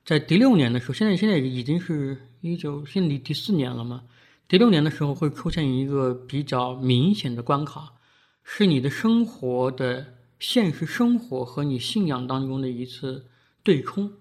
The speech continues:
这就是我为什么不让你关公司的原因呢。但是你很快就，就，很快就，就，就会过得去的。为什么呢？因为说是你的灵魂啊，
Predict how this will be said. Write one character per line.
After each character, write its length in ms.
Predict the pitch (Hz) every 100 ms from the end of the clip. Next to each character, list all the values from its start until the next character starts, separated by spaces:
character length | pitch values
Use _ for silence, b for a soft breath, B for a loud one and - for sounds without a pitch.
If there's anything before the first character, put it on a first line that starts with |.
| _ _
这 80 | 202
就 80 | 202
是 100 | 196
我 120 | 131
为 140 | 135
什 60 | 151
么 100 | 139
不 60 | 143
让 100 | 147
你 60 |
关 220 | 123 147
公 100 | 156
司 140 | 165 185
的 60 |
原 140 | 143 120
因 240 | 120 131
呢。 60 | 135 - _ _ _ _ _ _ _ _ - 143
但 160 | 202
是 60 | 196
你 120 | 196
很 200 | 208 123
快 120 | 117
就， 180 | 160 151
就， 240 | 139 151 139
很 300 | - - 123
快 160 | 175
就， 100 | 156
就， 300 | 151 - 147
就 160 | 135 151
会 100 | 147
过 180 | - 180
得 80 | 127
去 260 | - 156
的。 80 | 120 - b b b b _
为 140 | 220 208
什 120 | 127
么 100 | 117
呢？ 100 | 127
因 100 | 180
为 80 | 190
说 140 | 180
是 80 | 185
你 160 | 139
的 80 | 123
灵 180 | 139 147
魂 220 | 175 123
啊， 280 | 123 117 120